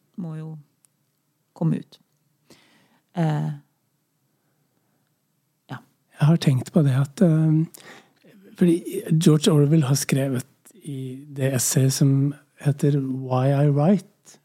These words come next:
Speaker 2: så har han skrevet noe om at, at man må elske jordens overflate, for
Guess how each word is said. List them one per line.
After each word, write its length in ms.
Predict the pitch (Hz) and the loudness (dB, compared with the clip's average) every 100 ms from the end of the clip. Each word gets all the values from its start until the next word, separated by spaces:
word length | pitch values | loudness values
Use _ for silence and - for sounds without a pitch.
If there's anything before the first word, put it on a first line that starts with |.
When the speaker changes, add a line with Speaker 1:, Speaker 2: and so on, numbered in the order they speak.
| _ | _
Speaker 2:
så 180 | _ 139 | _ 0
har 60 | |
han 100 | 135 | 0
skrevet 420 | 143 - 135 143 170 | 0 0 0 0 0
noe 220 | 139 131 | 0 0
om 140 | 127 | 2
at, 480 | 135 135 _ - - - _ _ _ _ _ _ _ _ _ _ - | 0 -4 _ -20 -20 -20 _ _ _ _ _ _ _ _ _ _ 0
at 440 | 143 - _ - - | 0 -2 _ -20 -2
man 260 | 156 147 | 2 4
må 140 | 143 151 | 4 4
elske 560 | 151 135 - - 156 | 2 0 -2 2 4
jordens 420 | 165 160 165 190 | 4 4 4 4
overflate, 680 | 208 175 147 170 165 - 294 165 - - _ _ _ _ | 4 2 2 0 2 2 2 2 -4 -20 _ _ _ _
for 420 | - - 151 | -18 2 4